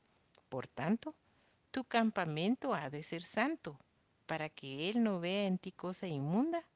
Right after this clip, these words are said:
y se vuelva de en pos de ti. Leyes humanitarias. No entregarás a su señor el siervo que se huyere a ti de su amo.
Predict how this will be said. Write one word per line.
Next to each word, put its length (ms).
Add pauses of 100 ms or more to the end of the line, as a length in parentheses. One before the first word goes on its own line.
(400)
y 120
se 220
vuelva 480
de 220
en 100
pos 280
de 120
ti. 160 (2750)
Leyes 500
humanitarias. 880 (960)
No 300
entregarás 800
a 80
su 160
señor 480
el 180
siervo 640
que 140
se 180
huyere 560
a 80
ti 300
de 160
su 200
amo. 320